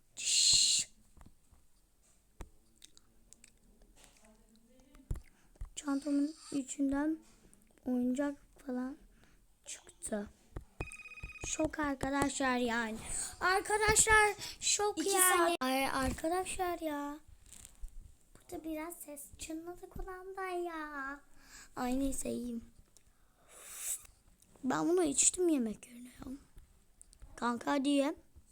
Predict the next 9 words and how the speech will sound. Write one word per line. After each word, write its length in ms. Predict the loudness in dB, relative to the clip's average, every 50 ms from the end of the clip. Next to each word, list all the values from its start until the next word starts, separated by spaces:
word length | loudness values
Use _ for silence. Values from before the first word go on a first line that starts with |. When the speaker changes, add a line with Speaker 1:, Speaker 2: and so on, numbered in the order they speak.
| -20 -20 -20 -20 -20 -20 -20 -20 -20 -20 -20 -20 -20 -16 -16 -16 -16 -16 -14 -12 -12 -12 -12 -12 -12
Speaker 1:
Sen 340 | -8 -4 0 2 4 4 6
de 60 | 6
içtin. 520 | 4 2 2 2 0 0 0 -2 -6 -14 -16 -18 -18 -16 -14 -14 -14 -14 -14 -16 -20 -20 -20 -18 -14 -8 -4
Allah 260 | 0 0 2 2 2
Allah, 400 | 2 0 -2 -4 -4 -4 -4 -2
bana 200 | -2 0 2 2
bir 60 | 2 0
şeyler 400 | 0 -2 -2 0 0 0 0 -2
oluyor. 560 | 0 0 0 0 0 0 -2 -6 -8 -10 -12